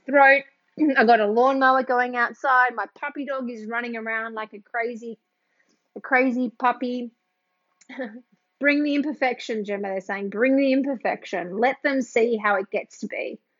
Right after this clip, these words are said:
Let them see how it gets to be. You know, we get to be leaders in our space by being the realest version of ourselves in any given moment.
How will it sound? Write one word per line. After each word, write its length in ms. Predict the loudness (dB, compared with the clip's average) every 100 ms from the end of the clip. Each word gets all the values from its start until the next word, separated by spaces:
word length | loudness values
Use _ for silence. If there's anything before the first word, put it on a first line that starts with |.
| _ _ _ _ _ _ _ 0
Let 280 | 2 2
them 120 | 0 -2
see 300 | 2 2 2
how 160 | 0
it 160 | -6 -6
gets 260 | -8 -10
to 80 | -12
be. 320 | -10 -10 -10 -18 _ _ _ _ _ _ _ _ _ _ _ _ -10
You 120 | -4
know, 140 | 0 2
we 160 | 2
get 360 | 4 2 2 -2
to 100 | -2
be 380 | 4 4 6 2
leaders 560 | 2 2 2 2 0
in 80 | 0
our 140 | -2 -4
space 520 | -6 -2 0 0 -2
by 220 | 0 0
being 400 | 2 4 4 2
the 80 | -2
realest 600 | -2 0 2 2 0 -4
version 360 | -2 0 0 -2
of 80 | -2
ourselves 520 | -2 -4 -2 -2 -4
in 180 | -6 -6
any 280 | -2 0 0
given 380 | -2 -4 -4
moment. 540 | -6 -8 -10 -14 -16